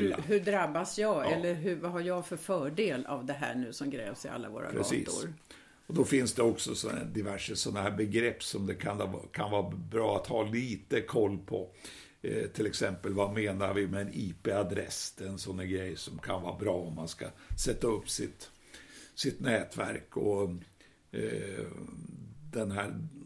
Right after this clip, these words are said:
Speaker 1: vad är en bit och vad är en byte, till exempel? Eh, man pratar om hastigheter i de här nätverken, och då kan man prata om kilobits per sekund.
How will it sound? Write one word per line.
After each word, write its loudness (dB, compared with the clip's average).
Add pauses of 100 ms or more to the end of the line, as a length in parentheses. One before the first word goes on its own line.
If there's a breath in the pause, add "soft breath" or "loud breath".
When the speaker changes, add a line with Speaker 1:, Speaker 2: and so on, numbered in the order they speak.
(200)
Speaker 1:
vad 6
är 8
en 2
bit 0
och 0
vad 6
är 6
en 2
byte, 2
till -2
exempel? -6 (960 loud breath)
Eh, -4 (160)
man -4
pratar 0
om 0
hastigheter 2
i 4
de 2
här -2
nätverken, -4
och -6
då -4
kan -6
man -2
prata -4
om -6 (380 loud breath)
kilobits 0
per -2
sekund. 0